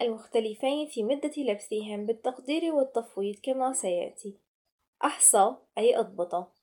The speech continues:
لما لبثوا أي للبثهم، أمداً أي غاية، فيظهر لهم عجزهم ويفوض ذلك إلى العليم الخبير، ويتعرف حالهم وما صنع الله تعالى بهم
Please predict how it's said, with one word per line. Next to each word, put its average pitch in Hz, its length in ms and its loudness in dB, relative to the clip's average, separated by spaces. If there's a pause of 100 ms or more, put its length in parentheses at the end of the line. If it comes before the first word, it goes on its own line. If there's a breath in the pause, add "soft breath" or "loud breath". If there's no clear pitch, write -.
(400)
لما 302 340 4
لبثوا 220 720 0
أي 320 400 4
للبثهم، 190 720 -4 (380)
أمداً 233 720 4
أي 285 200 0
غاية، 185 640 0 (400)
فيظهر 285 580 6
لهم 196 420 2
عجزهم 233 680 2 (380)
ويفوض 277 840 8
ذلك 208 340 0
إلى 277 260 2
العليم 233 460 -2
الخبير، 302 640 -2 (320 soft breath)
ويتعرف 285 840 6
حالهم 247 720 2
وما 208 220 -2
صنع 214 360 -6
الله 208 340 -2
تعالى 202 420 0
بهم 262 480 -4